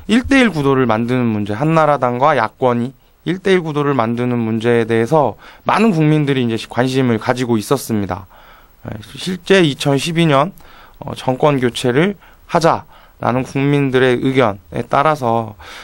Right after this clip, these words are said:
야당에서도 이번에 단일 후보들을, 어, 계속 냈는데요. 어, 먼저 이 야권 연대 및 지역 선거 소식입니다. 어, 관련한 화면 보시겠습니다. 네.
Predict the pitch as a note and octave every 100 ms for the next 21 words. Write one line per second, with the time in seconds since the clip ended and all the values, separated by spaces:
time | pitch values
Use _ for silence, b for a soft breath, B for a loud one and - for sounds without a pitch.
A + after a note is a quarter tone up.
0 | B G#2+ B2 D#3 D#3 C3+ C3+ B2 A2 A2+
1 | A#2 A2 - C#3 E3+ D#3 D#3 D3 B2 A2+
2 | A2 A#2 G#2 - B B B - A2 G#2+
3 | C#3+ D3 B2+ A2+ D3 C3 A2 A#2+ B2 G2+
4 | B B B B _ A#2+ A1 - A1 G#2+
5 | A2 A2+ B2+ C#3+ D3 C#3 - A#2+ A2 A2+
6 | D#3+ D#3 C#3 C3 B2+ A#2 - C3 - F3
7 | E3 D#3 F3 F3+ D#3 B2 A2+ G#2 - B
8 | B B - - - A#2+ B2 B2+ C#3+ E3
9 | G3 - _ - G3 G3+ A#2 F#2+ _ -
10 | - B2+ A2+ G#2+ - G2 G2 B2+ - _
11 | _ _ _ - - - - - - -
12 | - - - - - - - - - -
13 | - - - - - B2+ C3 B2 G2+